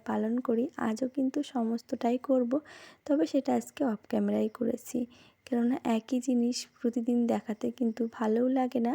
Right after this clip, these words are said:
আর তোমাদেরও হয়তো দেখতে ভালো লাগবে না। তবুও কী বলো তো, আমরা হাউসওয়াইফ, আমাদের নিত্যকর্ম কিন্তু একই রকম। তো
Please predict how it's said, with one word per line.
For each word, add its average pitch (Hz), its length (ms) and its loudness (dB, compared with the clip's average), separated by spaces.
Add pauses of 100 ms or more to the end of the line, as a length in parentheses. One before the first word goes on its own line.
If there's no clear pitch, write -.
(100)
আর 285 200 0
তোমাদেরও 269 440 2
হয়তো 240 300 0
দেখতে 220 380 0
ভালো 214 260 0
লাগবে 220 320 0
না। 220 120 -2 (520)
তবুও 285 360 6
কী 294 160 0
বলো 277 240 4
তো, 302 120 -2 (140)
আমরা 262 260 2
হাউসওয়াইফ, 262 640 2 (160)
আমাদের 220 320 0 (120)
নিত্যকর্ম 220 680 0 (140)
কিন্তু 226 300 0 (300)
একই 226 280 -4
রকম। 226 380 -4 (600)
তো - 80 -4